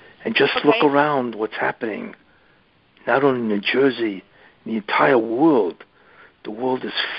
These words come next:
Speaker 1: filled with all kinds of, you know, corruption and evil and so on. Yeah, go ahead.
Speaker 2: So if we already made the recti-, rectification on the water by splitting it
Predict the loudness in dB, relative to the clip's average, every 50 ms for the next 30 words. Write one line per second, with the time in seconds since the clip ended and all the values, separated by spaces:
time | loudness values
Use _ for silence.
0 | -12 -10 -6 -2 -2 -2 0 -2 -2 -2 -2 -2 -4 -6 -12 -20 -20 _ _ _
1 | _ _ _ -10 -6 -6 -6 -4 -2 -4 -4 -2 0 2 4 4 2 2 0 -2
2 | -4 -4 -6 -12 -18 _ _ _ _ -20 -20 _ _ -6 -2 -2 -2 -2 -2 -4
3 | 0 4 4 4 4 4 0 -4 -4 -4 -6 -6 -8 -10 -10 -8 -8 -8 -8 -6
4 | -6 -6 -6 -6 -8 -10 -8 -4 -4 -2 -2 -4 -6 -10 -12 _ _ _ _ _
5 | _ _ _ _ _ _ _ _ _ _ _ _ _ _ _ _ _ _ -6 -4
6 | -4 -4 -4 -2 0 2 4 4 2 2 -2 -12 _ _ _ _ _ _ _ _
7 | _ _ _ _ _ _ -16 _ -4 -2 -2 -2 -2 -4 -8 -10 -8 -6 -6 -6
8 | -8 -10 -18 -20 -20 _ _ _ _ _ _ _ _ -10 -4 -2 0 0 2 0
9 | 0 0 -2 -4 -4 -6 -6 -6 -6 -6 -4 -4 -6 -6 -8 -18 -18 -18 _ _
10 | _ -18 -18 -18 -16 -18 -14 -8 -4 -4 -4 -6 -8 -16 -20 -18 -16 -16 -14 -8
11 | -6 -4 -4 -4 -4 -6 -8 -8 -8 -10 -14 -18 -20 -20 -20 _ _ -8 0 2
12 | 4 4 2 2 -2 -6 -6 -4 0 2 4 4 4 4 2 -4 -6 -8 -12 _
13 | _ -6 -6 -6 -6 -6 -12 -20 _ -6 -4 -4 -4 -4 -6 -12 -12 -14 -16